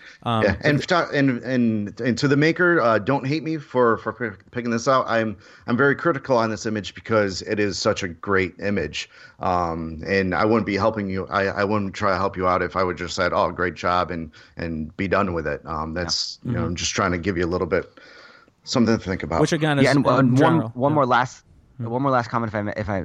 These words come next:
Speaker 3: may. Um, if there's a little more room in the frame, uh, I would, a sense of place would be a little nicer if you can. If, if there's more room in the frame, that sh-, that girl on the bottom right is kinda pushing that edge a little too much.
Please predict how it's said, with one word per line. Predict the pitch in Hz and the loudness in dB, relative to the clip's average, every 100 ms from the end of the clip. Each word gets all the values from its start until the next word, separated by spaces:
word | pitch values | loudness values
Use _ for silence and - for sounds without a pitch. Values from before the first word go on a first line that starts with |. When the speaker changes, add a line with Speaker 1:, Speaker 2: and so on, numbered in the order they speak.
| - | -6
Speaker 3:
may. | 98 95 - | -2 -2 0
Um, | - 110 92 - _ _ _ | 2 2 2 -2 _ _ _
if | 165 156 | -2 2
there's | 151 131 | 2 2
a | |
little | 139 156 | 4 4
more | 151 143 | 4 4
room | 147 143 | 2 2
in | 131 | -2
the | |
frame, | 113 139 147 156 - _ _ _ _ _ _ _ | -2 -2 -2 -6 -14 _ _ _ _ _ _ _
uh, | 123 120 113 107 - _ _ _ | 0 2 2 0 -2 _ _ _
I | 120 120 | -2 0
would, | 117 - _ - - _ _ _ | -2 -6 _ -20 -20 _ _ _
a | 120 | -4
sense | - 135 | 0 0
of | 131 | 0
place | 123 123 120 | 0 0 0
would | 107 | 0
be | 110 | 0
a | |
little | 101 101 95 | 2 0 -2
nicer | 98 95 92 90 - 76 | -2 -2 -2 -6 -8 -4
if | 117 - | -4 0
you | 113 | 0
can. | 107 - 90 85 - | 0 0 2 2 0
If, | 107 - - | -4 -4 -4
if | 107 | -2
there's | 101 - - 104 | -2 -4 -12 -2
more | 113 143 139 | 4 6 6
room | 127 | 6
in | 117 | 4
the | |
frame, | 98 107 101 92 - _ _ _ - | 2 0 0 -2 -8 _ _ _ -2
that | 113 - | 0 0
sh-, | - - | -6 -4
that | 123 107 | 0 2
girl | 123 | 2
on | 113 | 2
the | 104 | 2
bottom | 104 101 95 | 2 2 2
right | 95 90 | 2 0
is | 85 | -4
kinda | - 101 95 | -4 -4 -4
pushing | 113 104 87 | -6 -8 -8
that | 87 87 | -8 -8
edge | 85 | -8
a | 87 | -8
little | 90 92 | -6 -6
too | 85 90 | -6 -6
much. | 85 78 - | -4 -4 -6